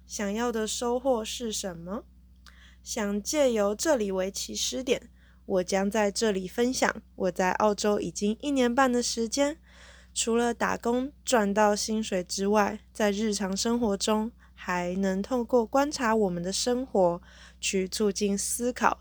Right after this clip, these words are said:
进而学习到自己的人生体悟。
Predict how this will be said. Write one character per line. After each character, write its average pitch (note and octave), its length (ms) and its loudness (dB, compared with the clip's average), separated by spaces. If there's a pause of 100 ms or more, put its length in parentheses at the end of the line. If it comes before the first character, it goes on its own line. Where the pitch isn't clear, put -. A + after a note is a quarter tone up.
进 G#3 260 0
而 F#3 140 -2
学 F#3 220 -4
习 F3+ 200 -4
到 G3+ 340 2
自 - 180 -8
己 G3+ 160 -4
的 F3 160 0
人 E3+ 220 0
生 F#3+ 260 -2
体 E3 360 -6
悟。 F#3+ 240 2